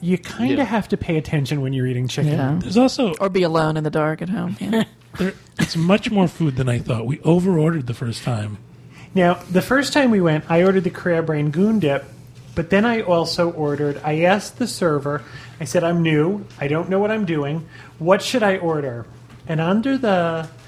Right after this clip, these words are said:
Speaker 1: house specialties, they have something, bistro chicken and mac and cheese. And it's grilled
Speaker 2: Wow.
Speaker 1: chicken breast on top of mac and cheese and toasted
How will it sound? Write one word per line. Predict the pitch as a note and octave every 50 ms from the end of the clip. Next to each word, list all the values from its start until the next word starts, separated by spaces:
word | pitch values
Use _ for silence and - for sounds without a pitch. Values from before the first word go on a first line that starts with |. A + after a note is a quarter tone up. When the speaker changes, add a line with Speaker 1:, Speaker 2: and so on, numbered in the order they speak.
| - - - -
Speaker 1:
house | - - - F#3 F#3 -
specialties, | - - - - G3 F#3+ - - F#3+ D#3 - - D3 B2 B2 B2+ B2 - - - - - - -
they | E3 E3+ F#3
have | F#3 F#3+ A#3+ A3 G3
something, | - - E3+ D3+ C#3+ - D#3 C#3+ C#3+ D3+ D3+ - - - - - - - - - - - -
bistro | F#3 F#3+ G#3 F#3 - - - C4+ C4+ C4+
chicken | C4+ - - G3 F3 - - E3+ E3+
and | E3+ - E3 D3+ D#3
mac | D3+ D3+ C#3+ C#3 C3+ -
and | - D#3+ D#3
cheese. | - - C#4+ C#4+ G3 A#2 G#2 G2+ G2 - - - - - - - - - - - - - - - - -
And | F3 E3
it's | D3+ - -
grilled | - D#3 D#3+ F#3 A3 C#4 C#4+
Speaker 2:
Wow. | - G3+
Speaker 1:
chicken | G3+ - A#2+ E3 D#3+
breast | D3+ D#3 D3 D3 C#3 - - - - -
on | E3+ D#3+ D#3+
top | D#3 - E3+ E3 E3 E3
of | F3 E3 D#3 D3+
mac | D#3 D#3+ D#3 F3 -
and | B3+ C4 B3
cheese | - - E3+ D3 C#3 C#3+ D3 D3 - - - - - - - - - - - _ _ _ _ _ _ - - - -
and | - E3+ D#3+ D#3 D#3 D3
toasted | - - - G3+ G#3+ G#3 - - A#3+ A#3 F#3+ E3+